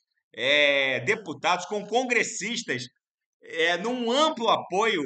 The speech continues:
é, pra questão criptográfica. Deve sair alguma coisa no sentido de aprovação do marco regula-, regulatório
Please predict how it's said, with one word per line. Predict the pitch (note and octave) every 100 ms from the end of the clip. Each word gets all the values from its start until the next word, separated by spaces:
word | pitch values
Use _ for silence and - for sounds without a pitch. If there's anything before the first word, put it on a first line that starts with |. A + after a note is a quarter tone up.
| A2+ -
é, | B2 C#3 C3+ B2+
pra | E3 F3+
questão | D#3+ - F3
criptográfica. | F3 E3 - C#3+ B2 D3+ - E3+ - - _
Deve | A2+ A#2+ G#3+ C4 C4
sair | G3 - E3 B2 D#3+ F#3
alguma | C3+ A2+ F3 A#3 G3 -
coisa | D3+ F#3+ F3 C#3 B2 _ _ _ _ _ _ _
no | A#2+ F3
sentido | F3 D#3 A2+ C#3+ D#3 D3+ - _
de | -
aprovação | D#3+ D#3 D#3+ D#3 C#3 - D#3+
do | E3 B2
marco | D3+ C#3+ D3
regula-, | C3 C3 C3+
regulatório | A2 C#3+ C3+ C3 - C3 D3+